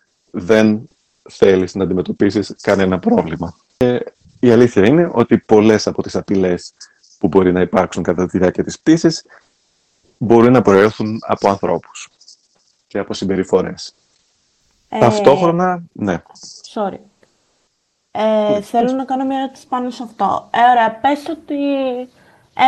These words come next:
Speaker 2: ένα άτομο που έχει μεθύσει μπαίνει στο αεροπλάνο. Ε, εσύ είσαι υποχρεωμένος να το κατεβάσεις. Τι, ποια είναι η διαδικασία, ε, με όλο αυτό;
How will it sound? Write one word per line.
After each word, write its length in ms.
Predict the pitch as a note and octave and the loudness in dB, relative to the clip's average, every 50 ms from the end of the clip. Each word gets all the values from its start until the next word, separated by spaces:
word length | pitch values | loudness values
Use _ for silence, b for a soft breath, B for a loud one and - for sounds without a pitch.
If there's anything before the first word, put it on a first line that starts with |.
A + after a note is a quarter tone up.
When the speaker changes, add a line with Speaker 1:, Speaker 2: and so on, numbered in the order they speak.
| C4+ | 2
Speaker 2:
ένα 200 | C4+ C4+ C4+ C4+ | 2 0 0 0
άτομο 360 | C4 C4+ C4+ C#4+ C#4 C4 B3+ B3 | -2 -2 -2 -4 -6 -6 -6 -8
που 140 | A#3+ - | -10 -10
έχει 180 | C4 B3+ C4 - | -10 -10 -8 -10
μεθύσει 420 | B3 B3 A#3 C#4 C#4 C4+ - - | -10 -10 -8 -8 -10 -10 -10 -14
μπαίνει 400 | A#3 B3 B3+ C4 C4+ C4+ C4 B3+ | -8 -6 -4 -2 -2 -2 -2 -4
στο 160 | A#3 - - A3 | -6 -6 -4 -4
αεροπλάνο. 920 | G#3 G3 G3+ G3 G3 G3 F#3+ F#3+ F#3+ F#3 F#3 F3 E3+ - - - - - _ _ _ _ _ _ _ _ _ | -2 -2 -4 -6 -6 -6 -6 -6 -6 -6 -6 -8 -10 -12 -12 -12 -12 -14 _ _ _ _ _ _ _ _ _
Ε, 360 | - - A3 A3+ A3+ A3 G#3+ G#3+ - A3 | -6 -4 -4 -2 0 0 0 0 -2 -4
εσύ 160 | A3+ A3+ A#3 | -4 -6 -8
είσαι 120 | A3+ - | -10 -8
υποχρεωμένος 640 | A#3+ C#4 - - C4+ B3 A#3 A3+ A#3 A#3 A#3 A#3 G#3+ | -8 -8 -8 -6 -6 -6 -4 -4 -4 -4 -4 -6 -8
να 80 | A3 G3+ | -8 -10
το 100 | A3 A3 | -10 -6
κατεβάσεις. 800 | G#3 G#3 G#3 - F#3 F3 F#3 F3+ F#3 F#3 - - - G#3+ G3+ - - | -6 -6 -6 -6 -8 -6 -4 -4 -4 -4 -8 -10 -12 -16 -16 -14 -10
Τι, 280 | - B3+ C4 C4+ C4 | -8 -6 -4 -4 -6
ποια 240 | C4 - - - C#4 | -8 -10 -6 -4 -2
είναι 80 | C#4 C#4 | -2 -2
η 40 | B3 | -2
διαδικασία, 1080 | C4+ D4 C#4 A#3+ A3+ - G#3+ G#3+ G#3+ - G3+ F#3+ G3 F3+ - - - - - - G3 _ _ _ _ _ _ _ _ _ _ _ _ _ _ _ _ - | -2 -2 -4 -4 -4 -6 -6 -8 -6 -8 -8 -8 -6 -6 -6 -6 -6 -8 -12 -18 -20 _ _ _ _ _ _ _ _ _ _ _ _ _ _ _ _ -12
ε, 60 | G3+ G3 G3 G3 G3 G3 G3 G3 G3+ G3+ G3+ G3 | -8 -8 -6 -6 -6 -8 -8 -10 -10 -10 -10 -8
με 120 | G3 G3 | -8 -8
όλο 100 | G3 G3 | -8 -8
αυτό; 340 | G3 G3+ G3+ G#3 G3 F#3 | -10 -12 -14 -18 -18 -18